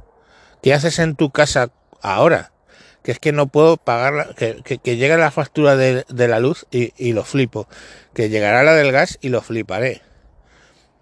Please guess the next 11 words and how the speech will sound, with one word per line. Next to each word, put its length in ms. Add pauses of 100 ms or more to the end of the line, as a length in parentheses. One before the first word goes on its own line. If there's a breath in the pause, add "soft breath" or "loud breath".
(180)
Pues, 180
¿qué 100
es 40
lo 120
que 120
hago? 480
Reducir 680
gastos. 560 (440 soft breath)
Si 240
antes 360
salía 640